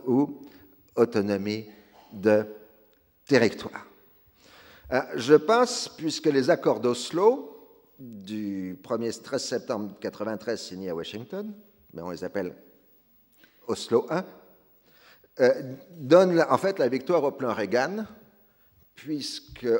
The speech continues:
Oslo un établit une autorité palestinienne d'autogouvernement intérimaire.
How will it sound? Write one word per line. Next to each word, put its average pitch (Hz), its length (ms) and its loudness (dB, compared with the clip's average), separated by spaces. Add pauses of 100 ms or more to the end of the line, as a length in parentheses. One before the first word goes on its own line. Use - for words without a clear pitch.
(100)
Oslo 113 440 0
un 175 300 2 (300)
établit 147 580 8
une 139 300 6
autorité 147 600 10
palestinienne 127 840 4
d'autogouvernement 127 920 6
intérimaire. 113 760 -2